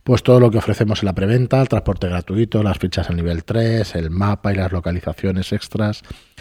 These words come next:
Y estará hasta el trece de diciembre, así que daos prisa, no perdáis la oportunidad de participar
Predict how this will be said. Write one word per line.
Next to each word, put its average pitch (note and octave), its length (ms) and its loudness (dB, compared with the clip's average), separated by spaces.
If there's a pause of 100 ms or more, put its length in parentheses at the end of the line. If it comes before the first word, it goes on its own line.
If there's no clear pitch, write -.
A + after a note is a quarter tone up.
(360)
Y C3+ 120 8
estará C3 360 4
hasta A#2 240 2
el G2 200 0
trece C3 580 2
de G#2+ 160 0
diciembre, D#2+ 640 -2
así D#2+ 240 -6
que F2 120 -4
daos F#2+ 180 -2
prisa, F3 420 2
no F#2+ 240 0
perdáis F#2 300 -2
la F2+ 60 -2
oportunidad F2+ 460 -2
de C#3+ 80 4
participar E2 600 -4